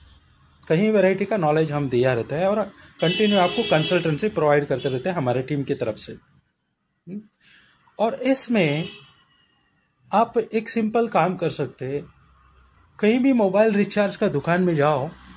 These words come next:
वहाँ पर उन्होंने काफ़ी मोबाइल रिचार्ज करते रहते सुबह से शाम तक। रोज़ का दो सौ करता है, कोई तीन सौ करता है, कहीं से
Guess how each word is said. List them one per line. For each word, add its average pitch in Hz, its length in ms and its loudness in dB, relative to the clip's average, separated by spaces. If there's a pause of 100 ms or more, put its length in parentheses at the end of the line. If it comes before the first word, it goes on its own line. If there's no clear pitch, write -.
(320)
वहाँ 175 300 0
पर 226 300 2
उन्होंने 208 400 0 (120)
काफ़ी 196 580 0 (1120)
मोबाइल 175 420 0
रिचार्ज 175 400 0
करते 147 320 -2
रहते 131 240 -4
सुबह 135 240 -2
से 131 180 -4
शाम 107 320 -8
तक। - 160 -14 (1300)
रोज़ 151 300 2
का 143 120 0
दो 131 200 0
सौ 139 180 -2
करता 123 300 -4
है, 131 140 0
कोई 123 220 -4
तीन 127 220 -6
सौ 131 180 -4
करता 131 300 -8
है, 131 120 -4
कहीं 127 200 -6
से 143 280 -8